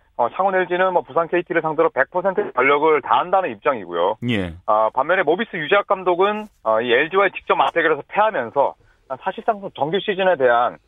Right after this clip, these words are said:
Speaker 1: 그 우승에 대한 미련을 좀 버린 듯한 모습입니다.
Speaker 2: 예.
Speaker 1: 아, 그렇기 때문에 이 큰 이변이 없는 한 창원 엘지의 이번 정규리그 우승으로, 어, 정규 시즌이 막을 내리지 않을까 조심스레 예상을 해보겠습니다.
Speaker 2: 예. 엘지가 그동안 이제 정규리그 최다 준우승팀이라는 그런 얘기를
Speaker 1: 네.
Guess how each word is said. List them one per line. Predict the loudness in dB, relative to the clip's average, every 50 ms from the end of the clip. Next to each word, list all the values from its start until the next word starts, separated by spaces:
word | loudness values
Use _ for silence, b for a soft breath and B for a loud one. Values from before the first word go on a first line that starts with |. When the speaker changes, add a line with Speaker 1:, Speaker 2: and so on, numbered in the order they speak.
| _ _ -10
Speaker 1:
그 | -8
우승에 | -8 -6 -4 0 2 2 2
대한 | 2 0 -4 -4
미련을 | -6 _ _ -6 -4 -4 -4
좀 | -4 -4 -2
버린 | 0 0 0 0 -2
듯한 | -4 -4 -2 -2 -4 -2
모습입니다. | -4 -6 -8 -10 -12 -12 -6 -2 0 0 0 0 -2
Speaker 2:
예. | -4 -4 -4 -6 -8 _ _
Speaker 1:
아, | -8 -8 -4
그렇기 | -2 -2 -4 -4 -4
때문에 | -4 -4 -2 0 0 2 2 2 2 0 -4 -6
이 | -10
큰 | -10 -8 -8 -8 -6
이변이 | -4 0 0 0 2 2
없는 | 0 0 -2 -2 0
한 | 0 0 0 -2 _ _ _ _ -18 -18 -8 -4
창원 | -2 0 0 0 0
엘지의 | 0 -2 -2 0 2 2 2 4 2 0 -2 -2
이번 | -2 -2 -2 -2
정규리그 | -4 -4 -2 0 0 0 0 -2
우승으로, | -2 -4 -4 -4 -2 0 2 2 2 2 0 -4 _ _ _ _ _ _ -6
어, | -4 -4 -4 -4
정규 | -6 -8 -8 -8
시즌이 | -8 -8 -6 -2 -2 0 0 0
막을 | 0 0 -2 -2
내리지 | -2 -2 -2 0 0 -2
않을까 | -2 -2 -6 -10 -12 -14
조심스레 | -14 -14 -14 -12 -10 -8 -6 -6
예상을 | -4 -4 -6 -6 -6
해보겠습니다. | -8 -10 -8 -10 -10 -10 -10 -10 -10 -10 -10 -12 -14 -16 -16 -8
Speaker 2:
예. | -6 -4
엘지가 | -4 -4 -4 -4 -6
그동안 | -6 -6 -4 -2 -2 -2 -2 -4
이제 | -4
정규리그 | -4 -4 -4 -4 -4 -4 -4 -4 -4 -4 -6 -6 -8 _ _ _ _
최다 | _ -14 -8 -4 -2 -2 -2 -2
준우승팀이라는 | -2 0 0 2 0 0 -2 -4 -4 -4 -4 -2 0 0 0 0 -2 -2 -4 -4
그런 | -2 -2 -2 0
얘기를 | 0 -2 -2 0 0 0 2 2 2 0 -2
Speaker 1:
네. | -4